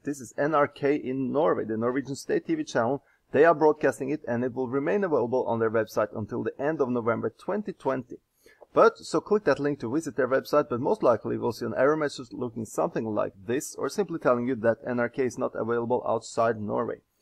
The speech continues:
If you see that message, what can you do about it? Well, uh, included in the movie description is a link to the Express V P N website. This is the fastest V P N provider on the market. They have a thirty-day money-back guarantee and can be used for unblocking American Netflix, Canadian Netflix, U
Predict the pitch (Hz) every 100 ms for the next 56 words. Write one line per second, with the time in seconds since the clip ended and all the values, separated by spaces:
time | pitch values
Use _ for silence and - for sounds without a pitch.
0 | _ _ _ 139 208 202 185 160 160 156
1 | 202 - _ 113 123 131 127 117 117 131
2 | 127 135 165 175 _ _ _ _ _ -
3 | 101 107 117 135 - _ _ _ _ _
4 | _ _ - 117 117 - 151 190 196 185
5 | - 143 147 143 135 139 - 139 156 -
6 | 120 123 117 151 - 113 - 113 - -
7 | 180 - - 143 156 120 131 123 110 113
8 | - 127 123 113 - 165 208 165 156 151
9 | 151 113 123 127 120 117 117 117 113 113
10 | 113 110 117 117 113 - 190 175 143 131
11 | 123 131 120 123 117 117 113 117 113 110
12 | 123 151 170 175 - _ _ - - 139
13 | 135 120 120 123 147 180 165 147 135 -
14 | 120 - 120 131 135 127 120 - 120 -
15 | -